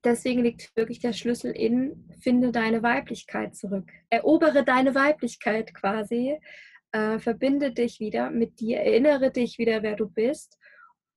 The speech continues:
und nimm dabei aber den Druck raus. Es kann sein, dass du dafür fünf Jahre brauchst. Es kann sein, dass du uns zwei gerade hier zuhörst und es, du merkst, „Oh, klar, hätte ich ja schon en-, äh, endlich mal machen können,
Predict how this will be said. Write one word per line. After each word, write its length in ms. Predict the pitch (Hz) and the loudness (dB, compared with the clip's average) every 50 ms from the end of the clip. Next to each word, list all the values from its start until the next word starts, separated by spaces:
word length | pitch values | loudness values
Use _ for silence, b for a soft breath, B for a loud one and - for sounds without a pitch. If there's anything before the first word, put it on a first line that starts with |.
| _ - - | _ -8 -4
und 440 | 220 214 220 220 220 226 - - - - _ _ _ _ _ _ _ _ _ _ _ - | -4 -2 -2 -2 -2 -4 -6 -10 -20 -20 _ _ _ _ _ _ _ _ _ _ _ 0
nimm 260 | 233 226 247 285 302 | 2 4 6 6 6
dabei 320 | 302 269 247 247 240 233 - | 6 4 4 4 2 4 4
aber 140 | 226 226 208 | 2 2 2
den 140 | 214 208 | 0 -2
Druck 340 | 208 - 233 240 - - - | 0 0 0 0 0 -2 -2
raus. 280 | - - 220 311 320 - | 0 2 2 2 0 -2
Es 140 | 240 - - | -6 -10 -10
kann 200 | - 240 220 214 | -6 -4 -4 -2
sein, 200 | 208 202 202 202 | -2 -2 -2 -2
dass 160 | 214 196 - | -4 -4 -6
du 60 | 214 | -4
dafür 300 | 202 208 208 208 - 208 | -4 -4 -4 -4 -8 -10
fünf 260 | - - 226 220 220 | -6 -4 -6 -4 -2
Jahre 280 | - 208 202 208 220 233 | -2 0 0 0 0 -2
brauchst. 400 | 233 254 240 240 311 311 - - | 0 0 0 2 0 0 -4 -8
Es 100 | 247 - | -10 -6
kann 180 | - 233 226 | -4 -4 -4
sein, 240 | 214 220 214 214 208 | -2 -4 -4 -4 -4
dass 220 | 202 214 - - _ _ _ _ _ _ - | -6 -6 -8 -10 _ _ _ _ _ _ -6
du 320 | 220 214 214 214 208 - - - - - _ _ _ - - - _ _ _ - | -4 -2 0 0 0 -2 -4 -8 -18 -20 _ _ _ -20 -20 -20 _ _ _ 0
uns 300 | 233 247 247 240 - - - _ - | 2 2 2 2 -2 -8 -20 _ -10
zwei 260 | - - 220 220 220 | -4 0 0 0 0
gerade 260 | 220 220 220 226 233 | 0 0 0 2 2
hier 160 | 220 226 226 | 4 2 2
zuhörst 500 | - - - 311 294 277 262 277 285 - | 2 0 0 0 2 2 2 0 -2 -2
und 160 | - 247 240 233 | -4 -2 -2 -2
es, 140 | 233 - | -2 -4
du 340 | - 233 233 - _ - 240 226 | -6 -6 -6 -8 _ -6 -4 -2
merkst, 300 | 226 220 233 - - - | -2 -2 -4 -4 -4 -2
„Oh, 140 | - 508 466 - _ _ _ _ _ _ _ _ _ _ | 0 0 0 -2 _ _ _ _ _ _ _ _ _ _
klar, 180 | - - 466 480 480 480 480 - | -2 2 4 4 4 4 2 2
hätte 180 | 311 302 302 | 2 2 4
ich 60 | 285 | 4
ja 100 | 311 302 | 2 2
schon 140 | 294 - 269 | 2 0 -4
en-, 200 | - 247 254 - - | -6 -6 -6 -4 -4
äh, 140 | 247 - - | -4 -2 0
endlich 240 | 247 262 277 254 - | 0 0 -2 -2 -2
mal 80 | 262 254 | -2 -2
machen 260 | 330 359 - 381 339 | -2 -2 -6 -6 -8
können, 320 | 339 - 330 302 311 330 | -2 0 2 2 2 0